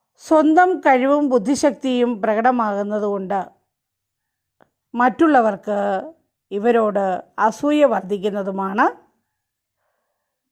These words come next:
വെല്ലുവിളികളെ നേരിടുന്നതിനും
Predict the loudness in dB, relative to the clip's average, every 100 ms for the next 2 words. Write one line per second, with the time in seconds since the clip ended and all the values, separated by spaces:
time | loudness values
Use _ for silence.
0 | _ _ _ -2 2 4 6 6 6 4
1 | 6 6 6 4 -2 -2 0 2 0 0
2 | -2 -6 -6